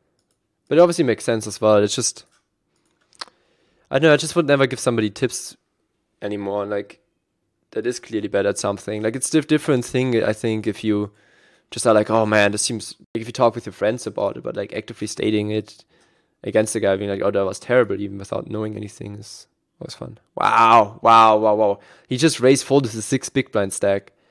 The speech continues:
That's just the thing that, what the fuck?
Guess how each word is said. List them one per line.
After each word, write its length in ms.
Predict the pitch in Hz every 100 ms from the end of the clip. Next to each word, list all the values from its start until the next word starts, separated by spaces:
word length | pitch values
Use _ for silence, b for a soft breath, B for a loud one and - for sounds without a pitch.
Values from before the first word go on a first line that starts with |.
| _ _ _ _ _ _
That's 240 | 123 -
just 160 | 135 -
the 80 |
thing 220 | 120 123 113
that, 260 | 104 - _ _ _ _ _ _ _ _ _ _ _ _
what 300 | 120 139 135
the 220 | 98 90
fuck? 580 | - - - 170 143 -